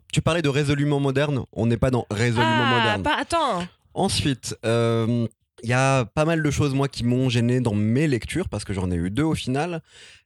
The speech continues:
Speaker 1: euh, dans les dialogues, où je trouve, euh, souvent que les dialogues tombent à côté,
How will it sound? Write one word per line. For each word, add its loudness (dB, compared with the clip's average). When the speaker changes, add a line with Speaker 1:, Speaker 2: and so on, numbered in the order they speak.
Speaker 1:
euh, 0
dans -2
les 2
dialogues, 0
où -4
je 0
trouve, 0
euh, 2
souvent 0
que -6
les 0
dialogues 0
tombent -4
à -4
côté, 0